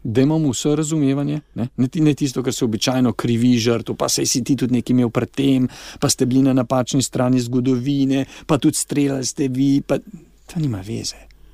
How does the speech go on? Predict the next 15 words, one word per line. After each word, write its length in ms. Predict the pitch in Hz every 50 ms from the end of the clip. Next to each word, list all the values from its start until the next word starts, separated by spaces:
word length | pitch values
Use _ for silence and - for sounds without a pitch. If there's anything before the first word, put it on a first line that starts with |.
| - - - - - - - - - - -
Ne? 120 | 110 117 - - -
Tle 160 | - - 190
je 40 | 190
treba 200 | - 180 190 175
videti 240 | 160 160 165 151 -
samo 220 | - 240 190 180
te 180 | 151 - - 117
mlade 420 | 117 131 156 180 196 196 190 202
ljudi, 200 | 190 175 160 175
saj 200 | 143 - - 220
ni 60 | 208 190
važno, 300 | 175 170 165 151 160 156
na 80 | 151
kateri 340 | 151 - - 156 147 135 110
strani, 560 | - - - - 143 160 - 180 185 180 165